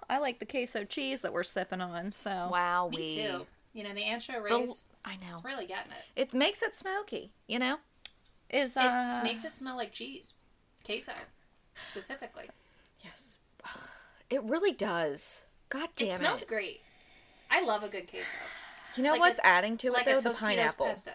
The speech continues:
Speaker 2: The
Speaker 3: queso.
Speaker 2: hint of pineapple is what's making it cheesy.
Speaker 3: Mm.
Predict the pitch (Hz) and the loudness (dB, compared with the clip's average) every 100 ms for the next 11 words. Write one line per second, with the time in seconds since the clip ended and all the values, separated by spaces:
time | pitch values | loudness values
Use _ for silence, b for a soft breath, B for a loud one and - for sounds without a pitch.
0 | - 220 220 190 269 277 - 247 - 247 | -4 -4 -4 2 2 4 0 -4 -2 -2
1 | 220 202 - 143 - - 190 190 185 - | 0 -2 -2 -4 -4 -6 -8 -2 -2 0
2 | 190 196 180 - - 139 - - - B | -2 -2 -8 -8 -8 -8 -10 -14 -16 B
3 | - - - _ _ _ 262 359 311 | -18 -20 -20 _ _ _ -8 -8 -8